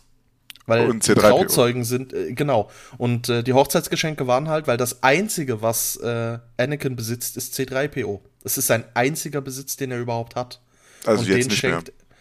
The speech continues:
Speaker 1: also ja, und den schenkt er Padme zur Hochzeit und bekommt dafür aber R zwei.
Speaker 2: Und das ist einfach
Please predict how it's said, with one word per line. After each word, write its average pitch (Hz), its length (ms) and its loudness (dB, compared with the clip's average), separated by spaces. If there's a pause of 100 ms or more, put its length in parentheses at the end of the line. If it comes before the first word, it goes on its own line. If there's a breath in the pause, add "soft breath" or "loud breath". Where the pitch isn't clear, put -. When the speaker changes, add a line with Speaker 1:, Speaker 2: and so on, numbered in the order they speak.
(140)
Speaker 1:
also 127 220 2
ja, 131 240 6
und 117 180 -2
den 135 160 2
schenkt 139 380 -2
er 123 120 -2
Padme 131 340 -6
zur 120 180 -2
Hochzeit 139 380 -4
und 120 100 -8
bekommt 143 420 0
dafür 127 320 0
aber 117 240 -4
R 117 160 -4
zwei. 104 320 -6 (460 soft breath)
Speaker 2:
Und 98 220 -4
das 113 200 6
ist 123 300 -2
einfach 104 340 0